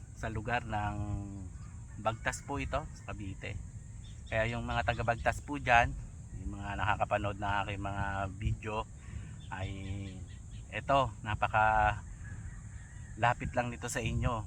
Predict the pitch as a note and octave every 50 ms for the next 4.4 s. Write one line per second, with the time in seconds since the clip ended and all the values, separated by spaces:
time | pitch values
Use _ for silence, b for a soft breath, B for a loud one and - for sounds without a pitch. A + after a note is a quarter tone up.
0 | A#2 A#2 A2+ A2 A2 G#2 A#2 A#2+ B2 B2 A#2+ A#2 A#2 A#2 A#2 A2+ - A2 A2+ G#2+
1 | A2+ B2 A2+ A2 G#2+ G#2+ G#2+ A2 G#2+ G#2+ - A2+ G#2+ A#2 G#2 A2+ B2 C#3 D3 -
2 | - C#3 A#2+ A2 A#2 A#2 A#2 A#2 A2+ A2+ A2+ A2 G#2+ A2 A2+ A2+ A2+ A2 - -
3 | - - G#2 G#2 G#2+ G#2 - A2 G#2+ A2 G#2+ G2+ G2 - G2+ - G#2 - - G#2+
4 | G2 G2 G2 F#2+ G2 F#2+ -